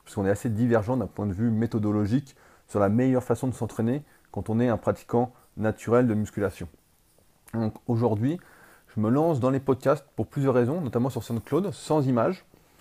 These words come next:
Euh, ça part déjà du constat que personnellement, j'aime pas trop regarder de vidéos. À chaque fois que je mets une vidéo, que ce soit sur YouTube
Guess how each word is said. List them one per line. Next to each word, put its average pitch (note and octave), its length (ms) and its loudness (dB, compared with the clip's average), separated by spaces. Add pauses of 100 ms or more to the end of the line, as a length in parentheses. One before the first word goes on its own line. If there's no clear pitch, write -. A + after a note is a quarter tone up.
(380)
Euh, G2 240 0
ça A2 140 0
part - 280 2 (220)
déjà A#2 200 2
du B2 120 2
constat C#3+ 540 -2 (340)
que A#2+ 80 -2
personnellement, C#3+ 600 0
j'aime G#2+ 180 -4
pas C#3+ 140 0
trop E3+ 140 -6
regarder C#3+ 280 2
de A#2+ 100 4
vidéos. B2+ 500 2 (720)
À G2+ 80 -6
chaque C3+ 200 -2
fois D#3 100 2
que C3 60 2
je A#2 40 2
mets B2 80 4
une B2 80 4
vidéo, A#2+ 380 4
que C3+ 80 -10
ce - 100 -8
soit B2+ 120 2
sur A2+ 200 2
YouTube C3 480 2